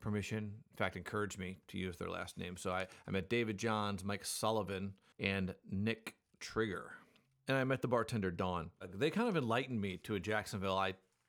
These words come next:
was totally ignorant to. For example, if, if you're like me, you, you probably thought Jacksonville was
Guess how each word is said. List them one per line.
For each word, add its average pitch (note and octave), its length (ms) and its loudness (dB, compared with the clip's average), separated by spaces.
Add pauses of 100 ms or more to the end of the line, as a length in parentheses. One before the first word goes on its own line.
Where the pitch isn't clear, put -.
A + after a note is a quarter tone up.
was G#2+ 200 -6
totally A2 680 0
ignorant G2 380 -2
to. D#2 240 -8 (280)
For D3+ 120 4
example, A#2+ 420 4
if, - 280 -2
if A#2+ 100 -6
you're C3 100 4
like B2+ 220 2
me, C3+ 160 2
you, A#2 320 -2
you C3+ 140 0
probably C#3+ 400 2
thought A2+ 200 2
Jacksonville G2 720 0 (260)
was G2 300 -2